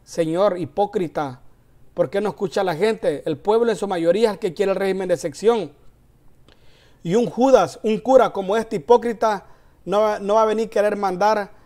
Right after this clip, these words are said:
al gabinete de seguridad. Vaya, por orden del cura hipócrita, s-, se termina el régimen de excepción.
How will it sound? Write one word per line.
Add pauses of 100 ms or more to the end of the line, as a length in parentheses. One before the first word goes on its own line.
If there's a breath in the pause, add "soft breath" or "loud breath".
(220 soft breath)
al
gabinete
de
seguridad. (380)
Vaya, (220)
por
orden
del
cura
hipócrita, (380 soft breath)
s-, (760)
se
termina (480)
el
régimen
de
excepción.